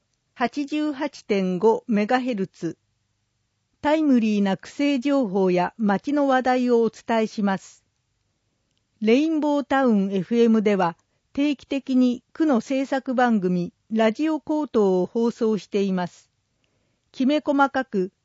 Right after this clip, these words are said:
多種多様な区政情報を発信するとともに、災害時や緊急時には正確な情報を迅速に発信します。時間、放送内容の順に読みます。月曜、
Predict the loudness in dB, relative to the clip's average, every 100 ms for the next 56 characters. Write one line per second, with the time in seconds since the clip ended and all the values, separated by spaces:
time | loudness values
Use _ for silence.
0 | _ -6 -6 -6 -4 0 2 2 0 -4
1 | -8 -6 -4 -4 -4 -4 0 0 2 -2
2 | -4 -8 -6 -4 -2 -2 -6 -4 -2 -2
3 | 0 0 -2 -4 _ _ _ _ _ -2
4 | 0 2 2 2 0 0 0 -2 -2 -2
5 | -2 -2 0 0 0 0 -2 -4 -12 -4
6 | -4 -2 -4 -2 -2 0 0 0 0 0
7 | 4 2 0 -2 -2 0 -4 -2 0 0
8 | -2 -6 -4 -2 -2 -4 -6 -8 _ _
9 | _ _ _ _ _ _ _ _ _ _
10 | _ _ _ -8 -4 -2 0 0 -4 -12
11 | -4 -2 -2 -2 -2 0 0 2 2 2
12 | 0 -2 -2 0 0 0 0 -2 -4 -8
13 | -14 _ _ _ _ _ _ _ _ _
14 | _ _ _ -2 -2 0 -2 2 4 2
15 | -2